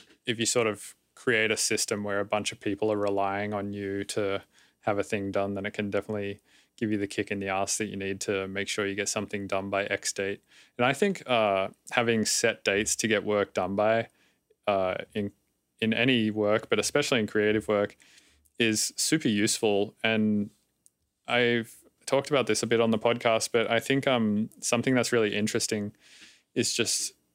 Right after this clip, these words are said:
uh, the sort of phenomenon of how many assets or how much, um, how much stuff will get attributed to a project,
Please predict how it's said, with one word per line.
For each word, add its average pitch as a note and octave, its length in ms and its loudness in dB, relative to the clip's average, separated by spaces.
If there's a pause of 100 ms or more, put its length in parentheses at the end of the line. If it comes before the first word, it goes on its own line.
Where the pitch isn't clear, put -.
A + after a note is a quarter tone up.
(380)
uh, G#2+ 220 2
the G#2 120 -4
sort B2+ 240 2
of C3 80 2
phenomenon A2 960 0
of G2+ 480 -2 (380)
how A2+ 420 0
many A2+ 320 -2
assets G#2+ 880 0
or A2 140 0
how A#2+ 180 0
much, A2 440 -2 (100)
um, G2 360 -6 (1500)
how - 200 0
much C3 180 0
stuff - 540 0
will A#2 160 -2
get G#2+ 160 2
attributed G#2+ 560 0
to A2+ 120 0
a G2 40 0
project, F#2+ 600 -4